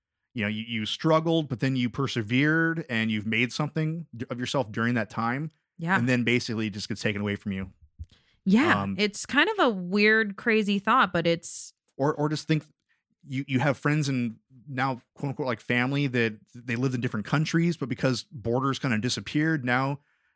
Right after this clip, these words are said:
Speaker 1: um, at one point it was like, "I'm friends with, you know, I'm friends with people that I never thought that I would meet."
Speaker 2: Mm-hmm.
Speaker 1: Uh, she said something to that effect. And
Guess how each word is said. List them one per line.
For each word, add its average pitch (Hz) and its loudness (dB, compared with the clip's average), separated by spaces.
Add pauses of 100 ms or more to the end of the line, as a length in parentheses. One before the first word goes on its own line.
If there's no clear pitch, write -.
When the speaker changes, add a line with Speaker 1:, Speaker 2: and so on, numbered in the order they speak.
(240)
Speaker 1:
um, 104 0 (300)
at 107 -8
one 156 0
point 135 -2
it 127 -2
was 113 -4
like, 113 -2
"I'm 117 0
friends 143 0
with, 123 -6
you 117 -2
know, 104 -4 (180)
I'm - -12
friends 160 2
with 151 0
people 160 0
that 135 4
I 117 4
never 135 0
thought 127 2
that 127 0
I - 0
would 113 -2
meet." 147 -2 (240)
Speaker 2:
Mm-hmm. 190 2 (120)
Speaker 1:
Uh, 110 0
she - -8
said 127 -2
something 113 -4
to 120 -6
that 104 -4
effect. 101 -6 (480)
And 107 0